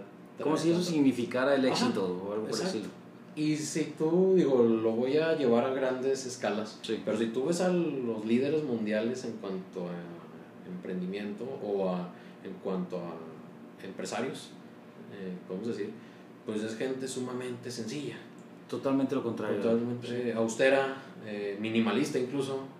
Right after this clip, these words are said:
Speaker 2: Tenemos que el ejemplo de Facebook, la red social que tiene Instagram, que tiene WhatsApp, que es multimillonario, Mark Zuckerberg. Pues tú lo ves y viste jeans,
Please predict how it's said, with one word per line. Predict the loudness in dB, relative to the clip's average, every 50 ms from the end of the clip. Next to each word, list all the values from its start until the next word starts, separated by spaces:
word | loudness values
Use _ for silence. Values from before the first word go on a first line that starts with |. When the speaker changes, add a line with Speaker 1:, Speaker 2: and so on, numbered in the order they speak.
| -18 -16 -16 -14 -10 -8
Speaker 2:
Tenemos | -6 -6 -6 -4 -4 -4 -4 -6 -8 -10 -8
que | -6
el | -6
ejemplo | -6 -6 -8 -10 -10 -8 -8 -8
de | -8 -8 -12 -14 -12 -10
Facebook, | -6 -4 -4 -4 -4 -6 -6 -8 -12 -16 -18 -16 -12
la | -12 -10
red | -8 -8 -10 -10
social | -10 -12 -8 -6 -4 -2 -2 -2 -4 -6 -10 -10 -12 -12 -12
que | -12 -12 -12 -14 -14 -12
tiene | -10 -8 -6 -6
Instagram, | -6 -6 -6 -6 -6 -6 -6 -8
que | -8
tiene | -8 -8 -6 -6
WhatsApp, | -6 -6 -6 -4 -4 -4 -4 -6 -8 -12 -16 -18 -18 -18 -18 -18 -18 -18 -18 -14 -10
que | -10
es | -8 -8 -10 -14 -16 -18 -18 -18 -20 -20 -18 -18 -18 -18 -18 -14 -8
multimillonario, | -4 0 2 4 6 6 6 6 4 2 0 0 2 2 2 4 4 6 6 6 4 4 0 -6 -10 -14 -16 -14 -8
Mark | -6 -4 -4 -4 -6 -6
Zuckerberg. | -8 -8 -8 -8 -8 -10 -10 -10 -12 -12 -16 -18 -20 -20 -20 -20 -20 -20 -20 -20 -20 -20 -20 -20 -20 -20 -20 -20 -20 -20 -20 -18 -18 -18 -18 -18 -16
Pues | -16 -16 -16 -16 -18 -18 -18 -18 -18 -20 -20 -6
tú | -2 2
lo | 4 6 6 4 2 0 -2
ves | 0 0 0 2 2
y | 2 0
viste | 0 0 2 0 0 2
jeans, | 2 2 2 0 -2 -6 -12